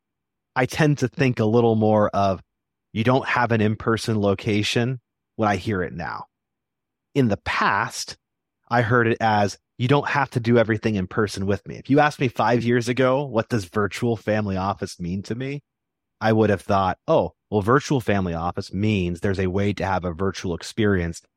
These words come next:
and people don't need to come into the office to do things if you don't want to be on a phone." Now, when I hear someone using virtual family office, just going back to before, I feel like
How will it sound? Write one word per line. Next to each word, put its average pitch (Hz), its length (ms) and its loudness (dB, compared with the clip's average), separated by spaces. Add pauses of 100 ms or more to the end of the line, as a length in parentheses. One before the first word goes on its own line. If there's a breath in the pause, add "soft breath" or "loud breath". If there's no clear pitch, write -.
(140)
and 110 180 -2
people 104 320 -2
don't 95 280 -2
need 98 580 -2
to 87 100 -6
come 85 240 -8
into 82 200 -10
the 87 120 -8
office 73 380 -10
to - 120 -14
do 67 160 -14
things - 480 -16
if - 120 -12
you 90 60 -8
don't 82 200 -6
want 78 180 -6
to - 80 -20
be 78 120 -6
on 64 120 -6
a - 60 -8
phone." - 320 -10 (720)
Now, 120 760 2
when 110 140 0
I 104 100 0
hear 107 220 0
someone 104 260 0
using 95 240 -2
virtual 101 360 -2
family 90 340 -2
office, 82 360 -8
just - 160 -16
going 110 220 0
back 92 240 -2
to - 60 -20
before, 101 580 0 (400)
I 110 100 0
feel 113 300 2
like 92 360 -2